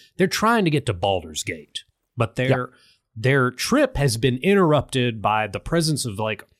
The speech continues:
Speaker 1: all these nasties on the road, and, and specifically, like, gnolls. Gnolls
Speaker 2: Mm-hmm.
Speaker 1: have specifically waylaid them, and they've taken shelter in the Druid Grove,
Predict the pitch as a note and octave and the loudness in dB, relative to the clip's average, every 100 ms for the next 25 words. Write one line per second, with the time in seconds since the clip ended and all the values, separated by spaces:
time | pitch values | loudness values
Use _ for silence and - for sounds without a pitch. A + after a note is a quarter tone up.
0 | _ C3+ F#3 D#3+ C3+ A2+ G2+ C#3 - - | _ 2 4 4 0 0 0 0 -2 -6
1 | G2+ F2+ F#2 F#2 F2+ F#2 G2+ A#2 - A2 | -6 -6 -6 -6 -4 0 2 0 -2 -4
2 | B2 B2+ B2+ - D#3 G#3+ C#3+ C3 A2 F2+ | -4 -4 -6 -2 0 2 0 0 0 -2
3 | F#2 G2+ A2+ F2+ D#2 E2 - - - _ | -4 0 2 0 -4 -10 -8 -8 -12 _
4 | _ _ _ _ _ _ _ _ _ A#2 | _ _ _ _ _ _ _ _ _ 2
5 | D3 C3+ B2+ G#3 - - A2 - A2 - | 6 6 6 4 0 -6 -6 -6 -4 -2
6 | B2+ A2+ G#2 G2 F#2+ F2 _ _ _ - | 0 -2 -8 -8 -8 -10 _ _ _ -2
7 | B2 C#3 B2 A#2+ G#2+ A2 G2+ G2+ B2 B2+ | 0 2 2 0 0 -2 -2 -2 -4 -4
8 | D3 D3 C#3+ A2+ A#2+ G#2+ G#2 G#2 F#2 - | -6 -4 -4 -4 -4 -4 -6 -8 -8 -12
9 | - _ - F3+ A#2+ G#2 - B2 A#2 D#3+ | -20 _ 2 4 4 0 -2 -2 2 4
10 | D#3 C3+ B2+ B2 A#2 | 4 2 2 2 2